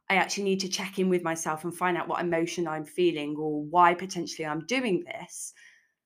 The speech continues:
I need to step back and take a pause." Now, for some clients, I will say,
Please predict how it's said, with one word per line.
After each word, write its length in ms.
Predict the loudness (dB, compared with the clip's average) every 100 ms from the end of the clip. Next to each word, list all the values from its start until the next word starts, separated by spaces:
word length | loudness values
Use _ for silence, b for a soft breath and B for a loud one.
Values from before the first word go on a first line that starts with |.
| _ _ _
I 140 | 4 6
need 220 | 6 4
to 100 | -2
step 220 | -6 -8
back 180 | -8 -10
and 80 | -10
take 160 | -12
a 40 | -16
pause." 720 | -8 -6 -4 -6 -8 -10 -12 _ _ B B 2
Now, 120 | 2
for 120 | 4
some 300 | 0 0 0 0
clients, 300 | -2 0 0
I 120 | 0
will 140 | 0
say, 600 | -2 0 0 0 -4 -8